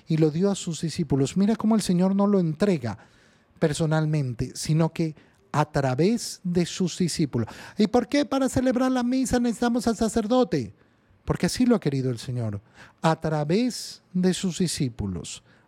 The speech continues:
a través de sus discípulos. Es como ha querido el Señor efectivamente llevar ese regalo a la gente. Es como funcionan los sacramentos,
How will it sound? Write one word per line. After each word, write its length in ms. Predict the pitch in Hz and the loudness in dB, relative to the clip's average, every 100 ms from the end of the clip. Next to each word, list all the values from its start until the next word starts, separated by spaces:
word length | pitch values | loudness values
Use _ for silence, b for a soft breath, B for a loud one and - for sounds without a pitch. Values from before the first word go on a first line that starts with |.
| _ | _
a 140 | 151 151 | 0 0
través 680 | 151 151 147 214 240 - 214 | 0 0 0 0 -2 -6 -8
de 160 | 180 170 | -4 -2
sus 320 | - 180 - | -2 -4 -2
discípulos. 840 | 175 - 151 - 107 95 90 - B B B B B | -2 -2 -4 -2 -4 -4 -8 -12 B B B B B
Es 220 | 160 170 - | 0 0 2
como 200 | 196 180 | 0 2
ha 60 | |
querido 340 | - 185 190 196 | 0 0 2 0
el 120 | 156 | 0
Señor 340 | - 143 175 | -2 0 0
efectivamente 760 | 185 156 - 175 185 175 190 185 | 0 -4 -4 0 0 0 0 -2
llevar 760 | 151 156 135 185 196 151 135 - | 2 2 2 0 2 0 -2 -6
ese 340 | 165 151 - 151 | -4 -2 -2 -2
regalo 640 | 139 131 151 151 151 143 _ | -2 0 2 2 0 -4 _
a 100 | 143 | -4
la 120 | 139 | -4
gente. 540 | 123 143 120 107 113 101 B B B - | -2 -2 -2 -4 -6 -8 B B B -4
Es 140 | 151 | 0
como 200 | 196 180 | 2 2
funcionan 680 | - 156 135 233 254 190 131 | 2 -2 0 0 2 2 0
los 140 | 127 | -2
sacramentos, 840 | - - 139 139 131 110 - 98 | -4 -4 -2 -2 -4 -6 -8 -10